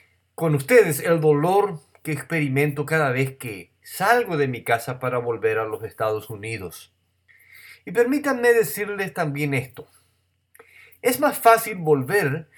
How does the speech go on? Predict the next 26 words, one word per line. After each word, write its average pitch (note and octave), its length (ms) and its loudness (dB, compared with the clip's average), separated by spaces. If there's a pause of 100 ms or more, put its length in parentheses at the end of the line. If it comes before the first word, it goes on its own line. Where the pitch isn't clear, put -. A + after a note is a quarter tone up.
(140)
cuando G#3 380 0
sé D4+ 340 -2
que G#3+ 120 0
voy F#3+ 240 -2
a G3 40 2
volver D3+ 720 2 (380)
a D3 160 -2
una E3 380 0
comunidad C3+ 1000 -2 (540)
o C3 200 -2
a C3 140 -2
una, D#3+ 560 -4 (1040)
a F#3+ 80 4
un C4 160 2
lugar A3 380 2
donde G#3 240 2
están F3 320 0
mis D#3+ 160 -6
amigos A2+ 680 -8 (480)
y G3 80 -10
volver F3+ 680 2
donde D3 260 0
están B2+ 320 -2
ustedes. F2 640 -12 (1000)
Por C4+ 140 -2
supuesto, C#4+ 640 -4